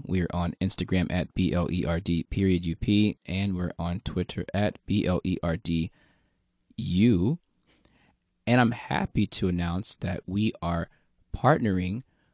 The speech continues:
with blurred dot com. Great Blurred content there. There are other podcasters and videos there. They're really trying to become, like, a,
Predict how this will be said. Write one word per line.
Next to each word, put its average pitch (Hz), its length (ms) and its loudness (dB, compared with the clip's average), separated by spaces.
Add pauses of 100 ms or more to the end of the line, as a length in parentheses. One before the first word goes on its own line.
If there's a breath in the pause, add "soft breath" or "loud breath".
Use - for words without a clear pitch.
(100)
with 104 280 4
blurred 95 520 4 (260)
dot 87 380 -4 (320)
com. 120 720 -2 (580 soft breath)
Great 143 220 6
Blurred 123 220 4
content 110 440 4
there. 101 220 6
There 92 100 2
are - 140 0
other 98 200 6
podcasters 92 800 -2
and 87 180 -4 (140)
videos 92 300 4
there. 87 180 4
They're 85 80 4
really 98 160 4
trying 90 340 0
to - 100 -10
become, 92 420 -2
like, 82 280 -2
a, 76 220 -2